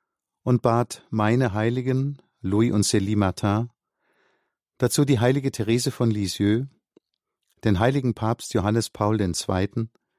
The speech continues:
die heilige Schwester Faustina, die heilige Jungfrau von Częstochow und die seligen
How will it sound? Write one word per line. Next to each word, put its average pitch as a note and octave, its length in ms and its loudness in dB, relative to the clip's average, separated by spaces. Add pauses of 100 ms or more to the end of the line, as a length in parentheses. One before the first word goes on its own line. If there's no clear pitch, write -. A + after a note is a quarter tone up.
(760)
die A2+ 100 2
heilige A#2+ 320 0
Schwester A#2+ 440 -2
Faustina, A2+ 760 -2 (720)
die F#2+ 100 0
heilige A2 300 0
Jungfrau A#2+ 480 0
von G2+ 220 -2
Częstochow A2+ 800 -2 (1000)
und A#2+ 160 2
die B2+ 80 4
seligen C3 600 2